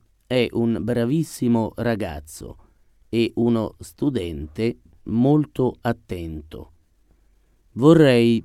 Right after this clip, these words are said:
piuttosto parlarle di un problema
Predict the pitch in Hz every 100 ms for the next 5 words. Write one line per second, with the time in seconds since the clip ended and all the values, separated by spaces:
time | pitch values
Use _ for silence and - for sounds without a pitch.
0 | _ 123 131 - - 110 - - 117 104
1 | - _ - 101 98 110 127 143 139 110
2 | 87 _ _ _ - 104 131 170 175 127
3 | 113 120 127 104 90 85 92